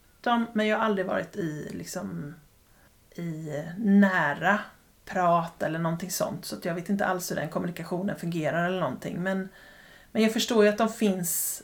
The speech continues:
här utav en, av, utav en orsak. Men exakt vilken, det vet jag faktiskt inte riktigt.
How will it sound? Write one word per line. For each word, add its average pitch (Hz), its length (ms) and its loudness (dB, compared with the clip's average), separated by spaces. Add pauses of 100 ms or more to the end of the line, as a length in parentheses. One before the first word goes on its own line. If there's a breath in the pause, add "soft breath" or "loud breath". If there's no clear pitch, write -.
här 165 380 2
utav 165 340 0
en, 160 200 -4 (260)
av, 170 180 -8 (220)
utav 165 280 -4
en 170 120 -4
orsak. - 840 2 (500 loud breath)
Men 202 140 8
exakt - 440 2
vilken, 160 340 -4
det 165 60 -2
vet 170 220 -4
jag 202 80 -8
faktiskt - 240 -8
inte 202 260 -10
riktigt. - 460 -18